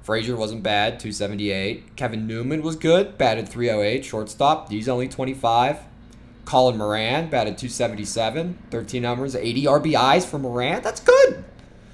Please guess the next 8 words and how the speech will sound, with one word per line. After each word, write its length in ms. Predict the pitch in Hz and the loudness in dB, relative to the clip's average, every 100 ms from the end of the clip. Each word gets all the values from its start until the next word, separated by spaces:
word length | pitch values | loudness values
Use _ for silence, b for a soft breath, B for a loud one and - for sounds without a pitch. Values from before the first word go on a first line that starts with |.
| B B - | B B 2
Brian 280 | 151 147 135 | 6 8 6
Reynolds, 380 | 117 165 214 - | 4 4 2 0
he's 160 | 175 | -8
twenty-four, 640 | 185 - 165 156 - 175 196 | -4 0 2 0 2 6 6
my 260 | 151 123 | 4 4
age. 360 | 143 170 190 185 | 6 6 4 2
Oh, 160 | 104 107 | -2 -2
boy. 380 | 90 82 90 | -4 -6 -8